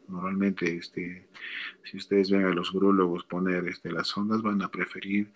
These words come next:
las sondas gruesas de veinte para arriba, ¿no? Veinte, veintiuno. Ah,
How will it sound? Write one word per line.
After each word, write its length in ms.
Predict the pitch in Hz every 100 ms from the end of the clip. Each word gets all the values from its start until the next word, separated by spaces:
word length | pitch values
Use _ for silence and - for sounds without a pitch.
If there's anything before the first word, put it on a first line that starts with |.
| - - - -
las 140 | -
sondas 340 | - 101 87 85
gruesas 420 | 95 95 90 85
de 180 | 85 87
veinte 440 | 90 95 90 85
para 240 | - 80 82
arriba, 320 | 92 87 76
¿no? 240 | 87 85 - _ _ _ _ -
Veinte, 400 | 92 92 92 80
veintiuno. 460 | 82 90 92 90 - _ _ _ - - - - - - _ -
Ah, 800 | 87 87 85 85 90 90 87